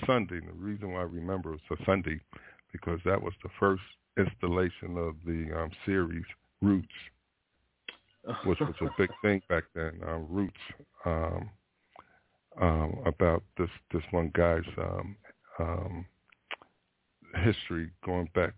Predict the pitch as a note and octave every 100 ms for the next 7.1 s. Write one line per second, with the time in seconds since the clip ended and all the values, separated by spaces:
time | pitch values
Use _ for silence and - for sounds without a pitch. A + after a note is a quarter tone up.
0 | - F#2+ - - E2+ E2 F#2 E2+ - -
1 | E2 D#2+ - E2 E2+ F2 E2 E2+ E2 F#2+
2 | A2 - _ _ _ - F2 D#2+ D#2+ E2
3 | - - G#2+ F2 F2 E2 - - - E2+
4 | D#2+ D#2+ D#2+ D#2+ D#2+ E2 E2 E2+ F#2 _
5 | - E2+ D#2 E2 E2 F2 E2+ E2+ _ _
6 | _ _ - G#2+ F#2+ E2 - G2+ F2 -
7 | -